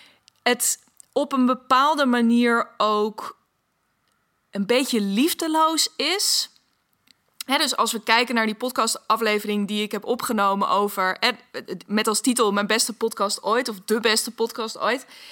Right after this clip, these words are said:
Die energie zit er niet in, in deze uitspraak. Hè, het is meer zo van: nou ja, ga maar, want iets doen is beter dan niets doen. En nogmaals,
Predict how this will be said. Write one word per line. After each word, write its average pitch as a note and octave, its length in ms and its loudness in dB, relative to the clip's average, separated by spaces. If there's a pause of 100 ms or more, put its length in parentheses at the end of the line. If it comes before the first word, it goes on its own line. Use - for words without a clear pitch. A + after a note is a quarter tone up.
(960)
Die B3+ 340 2
energie B3+ 680 2
zit G#3+ 260 0
er G3+ 120 -2
niet A#3 400 4
in, G#3+ 480 -2 (260)
in G#3 120 0
deze G3 360 0
uitspraak. E3+ 640 -4
Hè, G#3+ 100 -2
het A#3+ 200 -2
is B3 160 0
meer C4+ 320 4
zo G#3+ 240 2
van: G#3 200 -2
nou G3 140 0
ja, E3+ 260 -4
ga C4+ 420 4
maar, G#3 540 2
want G#3+ 280 0 (140)
iets E4 260 0
doen C4+ 440 0
is G3+ 240 -4
beter A#3+ 400 0
dan G#3 200 0
niets G#3 280 -2
doen. F3 340 -8
En F3+ 160 -8
nogmaals, C4 600 0